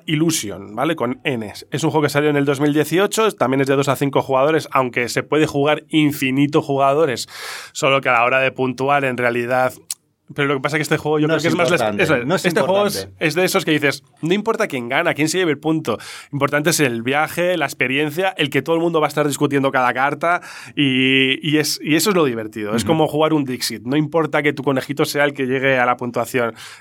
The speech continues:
Speaker 1: Es, es la experiencia, ¿no? Entonces, es de dos a cinco jugadores, pero ju-, puede jugar el que quiera, y son partidas de quince minutos. Diseñadores.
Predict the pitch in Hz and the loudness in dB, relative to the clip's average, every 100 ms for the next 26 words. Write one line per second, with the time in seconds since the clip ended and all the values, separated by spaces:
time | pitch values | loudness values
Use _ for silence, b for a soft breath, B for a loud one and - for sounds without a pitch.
0 | - 135 - - 131 - - 131 - 104 | -2 0 -2 -2 -2 -2 0 0 0 -10
1 | 98 92 95 113 170 B B 131 143 - | -10 -10 -8 -8 -10 B B -4 -4 -4
2 | _ 156 147 156 147 143 143 143 131 143 | _ 0 2 2 2 2 2 2 2 0
3 | 135 123 127 123 135 117 113 107 98 113 | 0 -4 -6 -4 -2 0 0 -2 -6 -2
4 | 131 B B B 123 131 117 117 127 117 | -4 B B B -2 -2 0 -2 0 -4
5 | 107 117 110 104 98 95 95 - B B | -6 -8 -6 -8 -8 -12 -14 -16 B B
6 | B B 147 147 156 160 208 160 104 - | B B 0 4 4 6 4 2 0 -6